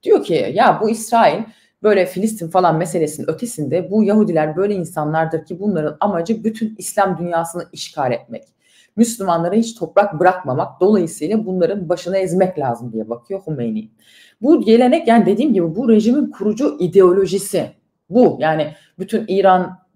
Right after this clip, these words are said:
ordusu bugün neyse buna göre kurulmuş durumda. İran dini rehberi her cuma bundan bahsediyor. Bunlar böyle gökten düşmüş, birden söylenmiş, Amerikalılar dedirtti, hiç söyle falan şeyler değil. Hatta aslında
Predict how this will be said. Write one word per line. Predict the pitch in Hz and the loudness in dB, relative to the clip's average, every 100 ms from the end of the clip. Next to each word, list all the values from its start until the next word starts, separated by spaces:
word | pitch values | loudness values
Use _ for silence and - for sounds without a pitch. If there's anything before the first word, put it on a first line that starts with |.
| _ _ | _ _
ordusu | 185 185 180 170 180 175 - 143 | 4 4 4 -4 0 0 0 -10
bugün | 147 170 156 160 156 | -10 -4 -2 -2 2
neyse | 170 165 170 160 | 2 0 -2 -2
buna | 151 170 | 2 2
göre | 165 165 165 | 6 4 4
kurulmuş | 160 160 160 156 - | 2 0 0 -6 -6
durumda. | 156 151 147 147 143 _ _ - | -4 0 0 0 -4 _ _ -6
İran | 190 202 196 190 | 2 4 6 4
dini | 180 196 202 160 | 0 0 0 2
rehberi | 190 202 - 185 185 - - _ | 0 0 0 2 2 0 -14 _
her | 185 196 | 2 2
cuma | 196 180 185 170 | 2 2 2 2
bundan | 175 180 196 180 | 0 2 2 2
bahsediyor. | 170 - 165 151 143 135 160 | 0 0 -2 2 0 0 -4
Bunlar | 165 170 | -2 -2
böyle | 165 | 0
gökten | 160 175 - 185 175 | 0 -2 0 0 0
düşmüş, | 156 - - | -6 -16 -12
birden | 180 170 180 165 113 _ _ _ | -10 2 2 2 -4 _ _ _
söylenmiş, | - 190 170 190 165 - | -6 2 4 4 2 -2
Amerikalılar | 165 180 185 190 175 175 165 | 0 0 0 0 2 2 4
dedirtti, | 180 170 185 - - | 4 4 2 -2 -20
hiç | - - | -14 -12
söyle | - - 185 185 180 | -12 -6 -2 -2 -2
falan | 170 190 | 0 0
şeyler | 196 180 202 262 269 | 0 -2 0 0 0
değil. | 156 - - - _ | -4 -6 -20 -20 _
Hatta | 285 - - 170 117 | -2 -2 2 4 4
aslında | 302 - 214 160 151 - | 2 0 0 2 -2 -4